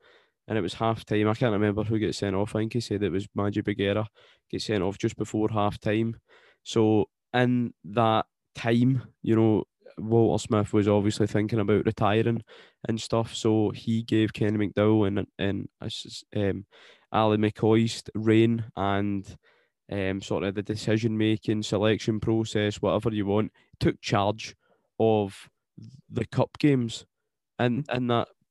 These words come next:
particular time. And it was s-, a, quite a clever thing to do, because he knew he was gonna retire and he was sort of passing the buck or s-, passing the mantle to,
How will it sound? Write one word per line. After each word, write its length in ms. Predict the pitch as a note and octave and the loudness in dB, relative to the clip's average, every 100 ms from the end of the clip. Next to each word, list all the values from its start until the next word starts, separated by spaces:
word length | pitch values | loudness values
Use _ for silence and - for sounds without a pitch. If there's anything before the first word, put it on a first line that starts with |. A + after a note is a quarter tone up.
| - | -6
particular 480 | B2 B2+ - A2+ A#2 | -4 -2 -2 -2 -2
time. 320 | - A#2+ A#2+ - _ _ _ _ | -2 -4 -4 -12 _ _ _ _
And 480 | G#2+ A2 G#2+ G#2+ G#2 - - _ _ _ _ _ _ | -4 -2 -2 -4 -8 -12 -20 _ _ _ _ _ _
it 200 | G2 F2+ | -4 -2
was 420 | G2+ G#2+ G#2 - - _ _ | -2 -4 -8 -14 -18 _ _
s-, 200 | - - _ _ _ _ C#3 - | -18 -18 _ _ _ _ -20 -12
a, 100 | - | -12
quite 220 | - G3 | -4 -2
a 80 | C3+ | -2
clever 320 | - A2 C3 | 0 0 0
thing 220 | B2+ C#3 | 0 -4
to 100 | G2+ | -2
do, 220 | C3 C3+ | 0 2
because 240 | A#2+ A#2+ A#2 | 2 -2 -4
he 100 | A2+ | -2
knew 180 | B2 C#3+ | 0 2
he 60 | |
was 140 | B2 G#2 | 2 -2
gonna 320 | G#2 G2+ G2 - | -2 0 -2 -2
retire 420 | A2 - G2 G#2 | -4 -2 0 2
and 80 | G#2 | 0
he 140 | G2+ F#2 | -2 -2
was 120 | G2 | -4
sort 200 | - D#2 | -2 -2
of 100 | F#2 | -4
passing 340 | G2+ G#2 - | -6 -6 -6
the 80 | G2+ | -6
buck 300 | G2 G2 - | -2 -4 -2
or 40 | |
s-, 160 | F#2+ - - - - _ | -6 -6 -20 -20 -20 _
passing 340 | - G#2 A2+ A2+ | -4 -4 -2 -4
the 80 | G2 | -2
mantle 460 | F#2+ G#2 - A2 | -2 -2 -2 -2
to, 240 | E2 G2+ | 0 0